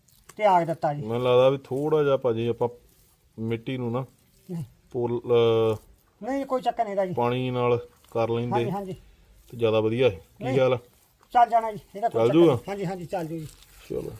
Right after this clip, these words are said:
Speaker 2: ਮੈਂ ਤਿੜਕ ਨਾ ਜਾਵੇ ਨਾ।
Speaker 1: ਨਹੀਂ, ਤਿੜਕਦਾ ਨਹੀਂ ਇਹ ਜੀ, ਵਧੀਆ,
Speaker 2: ਹੂੰ।
Speaker 1: ਬਹੁਤ ਵਧੀਆ।
Speaker 2: ਅੱਛਾ
Speaker 1: ਤਿੜਕਦਾ
Speaker 2: ਜੀ।
Speaker 1: ਨਹੀਂ ਗਾ ਜੀ।
Speaker 2: ਚਲੋ ਜੀ।
Speaker 1: ਹਾਂਜੀ।
Speaker 2: ਟਿਕਾ ਦਿਓ ਇੱਧਰੋਂ।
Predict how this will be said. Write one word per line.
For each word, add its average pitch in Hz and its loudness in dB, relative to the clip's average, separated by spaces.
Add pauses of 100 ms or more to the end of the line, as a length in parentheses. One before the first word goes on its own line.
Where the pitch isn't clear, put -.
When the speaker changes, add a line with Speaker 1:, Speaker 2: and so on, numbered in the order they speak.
(380)
Speaker 2:
ਮੈਂ 147 2
ਤਿੜਕ 143 4
ਨਾ 151 2
ਜਾਵੇ 127 6
ਨਾ। 151 -6 (280)
Speaker 1:
ਨਹੀਂ, 269 -2
ਤਿੜਕਦਾ 247 -6
ਨਹੀਂ 226 -6
ਇਹ 190 -6
ਜੀ, 208 -12 (220)
ਵਧੀਆ, 202 -4
Speaker 2:
ਹੂੰ। - -4
Speaker 1:
ਬਹੁਤ 196 -6
ਵਧੀਆ। 202 -10
Speaker 2:
ਅੱਛਾ - -8
Speaker 1:
ਤਿੜਕਦਾ - -4
Speaker 2:
ਜੀ। - -4
Speaker 1:
ਨਹੀਂ 156 -8
ਗਾ 151 -10
ਜੀ। 135 -12 (1200)
Speaker 2:
ਚਲੋ 120 2
ਜੀ। 92 -14 (180)
Speaker 1:
ਹਾਂਜੀ। 151 -10 (3250)
Speaker 2:
ਟਿਕਾ 113 -2
ਦਿਓ 104 -4
ਇੱਧਰੋਂ। 117 -10